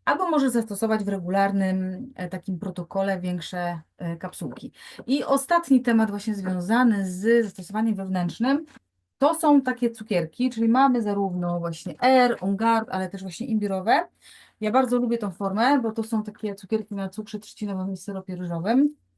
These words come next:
karmelki, które mają w sobie też olejki eteryczne. W taki sposób wygląda taki cukierek. I bardzo fajnie działają na przykład Air na kaszle, chrypki, e, On Guard na,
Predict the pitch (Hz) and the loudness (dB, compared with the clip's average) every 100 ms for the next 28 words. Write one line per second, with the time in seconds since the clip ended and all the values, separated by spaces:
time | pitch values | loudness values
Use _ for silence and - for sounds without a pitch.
0 | _ _ _ _ - 220 214 185 170 - | _ _ _ _ -4 0 2 0 -2 0
1 | 247 339 - _ - 214 220 240 226 233 | 2 2 -2 _ -4 0 2 2 0 -2
2 | 233 226 220 233 233 220 190 175 196 240 | -2 2 4 4 0 -4 -6 -6 -2 0
3 | 294 - _ _ 196 - 185 180 170 180 | 0 -4 _ _ -16 -14 -16 -16 -10 -8
4 | 165 175 - - 208 294 - - - - | -8 -12 -14 -6 -2 -2 -6 -20 -20 -20
5 | _ 220 190 233 247 254 226 233 220 208 | _ -4 4 4 4 4 4 4 4 4
6 | 214 214 208 - 220 196 - 226 226 196 | 4 2 0 -4 -4 -4 2 4 6 4
7 | - 226 - - 233 233 220 220 _ 254 | 2 0 0 0 -2 2 0 0 _ 2
8 | 294 349 _ - - _ - 202 202 202 | 2 0 _ -20 -20 _ -4 -2 0 0
9 | 202 208 202 - 220 214 208 214 208 208 | 0 -2 -4 -4 -2 0 0 0 0 -2
10 | - 202 190 190 185 | -8 -6 -4 -4 -4